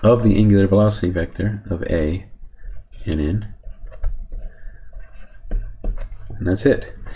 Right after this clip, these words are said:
So we need to take that derivative of this vector, omega A in n, in the n frame to get our, our angular acceleration vector.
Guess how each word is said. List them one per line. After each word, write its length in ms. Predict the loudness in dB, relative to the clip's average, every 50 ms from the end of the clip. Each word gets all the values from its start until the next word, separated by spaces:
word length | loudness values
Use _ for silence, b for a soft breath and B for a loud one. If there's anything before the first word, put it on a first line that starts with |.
| B B B B B B
So 440 | -2 2 4 4 4 4 2 -2 -6 -4 -4 0
we 120 | 2 4 4
need 140 | 4 4 2
to 80 | 2
take 260 | 2 2 2 2 4
that 240 | 4 4 4 4 2
derivative 760 | 2 2 4 4 4 4 4 2 2 2 0 -6 -12 -8 -4
of 140 | -4 -2 2
this 180 | 2 2 2 2
vector, 540 | 2 2 2 2 4 2 2 4 4 2 2 2
omega 440 | 0 2 2 2 2 2 0 -2 -2 -4 -6
A 220 | -4 -4 -2 -2 -2
in 80 | 2
n, 360 | 4 4 4 4 4 0 -2 -10 B B B B B B B B B B B _ 2
in 120 | 4 6
the 140 | 6 6 6
n 100 | 4 4
frame 520 | 2 4 6 6 6 6 6 4 0 -4 -12 -6
to 80 | -4 -2
get 320 | 2 2 2 2 0 -2
our, 440 | -2 -2 0 0 -2 -4 -6 -8 -10 -12 -14 -14 -12 -12 -8 -6
our 260 | -4 -2 -2 -2 -2 -2
angular 560 | -2 -2 0 2 0 0 0 0 -2 -4 -6 -6
acceleration 680 | -6 -4 0 2 2 2 4 2 2 2 0 -2 -6 -4 -2
vector. 340 | -2 -2 -2 -2 -6 -8